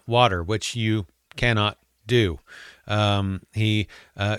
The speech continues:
calmed a storm. This storm was so great, um, that the, the Greek word that describes the, the, the kind of storm it, it was is, is where we get the word seismic from.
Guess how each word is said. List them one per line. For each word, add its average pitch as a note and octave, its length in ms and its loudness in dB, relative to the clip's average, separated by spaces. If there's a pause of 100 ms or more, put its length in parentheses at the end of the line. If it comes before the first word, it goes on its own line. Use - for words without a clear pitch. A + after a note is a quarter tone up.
(140)
calmed B2 480 0
a G#2+ 160 -4
storm. C3 480 -2
This A#2+ 140 0
storm C3 540 0
was A2+ 460 -4
so A#2+ 580 -2 (640)
great, G#2+ 580 0 (220)
um, G2+ 520 -4 (1160)
that A2+ 200 -2
the, A2 220 2
the G#2+ 140 -2
Greek A#2 340 -2
word A2+ 220 0
that G#2 140 -6
describes A2 760 -2
the, F#2+ 300 -2 (100)
the, G2 400 -8
the G#2 160 -6
kind A#2 320 -2
of F#2+ 120 -6
storm A#2+ 360 0
it, G#2+ 120 -2 (260)
it G#2+ 160 -6
was G2+ 420 -2
is, G#2 480 -4
is G2+ 380 -6
where A2 240 2
we G#2+ 160 0
get G#2 300 -4
the A2 100 -4
word G2 280 -4
seismic G#2+ 800 -4 (100)
from. F2+ 440 -6